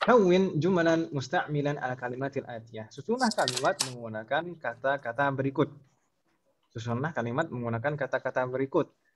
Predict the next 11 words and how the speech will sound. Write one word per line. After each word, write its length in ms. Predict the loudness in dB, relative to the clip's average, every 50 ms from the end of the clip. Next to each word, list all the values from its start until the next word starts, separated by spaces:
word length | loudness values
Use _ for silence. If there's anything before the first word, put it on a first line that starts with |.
| _ _
Jadi 200 | -4 -2 -2 0
kita 240 | 0 0 2 2 2
diminta 800 | 2 2 0 0 0 -2 0 2 4 4 4 4 4 2 0 -2
setiap 400 | -4 -6 -6 0 0 0 0 2
kalimat 400 | 0 2 2 2 0 0 -2 -4
ini 480 | -4 -6 -4 -4 -4 -4 -4 -6 -10 -14
menja-, 320 | -14 -10 -6 -6 -6 -6 -8 -8 -6 -4 -4 -4 -4 -6
setiap 440 | -4 -6 -4 0 4 4 4 4 4
kata 400 | 2 2 2 4 6 6 6 6
ini 140 | 4 0 -2
menjadi 320 | -2 0 0 0 2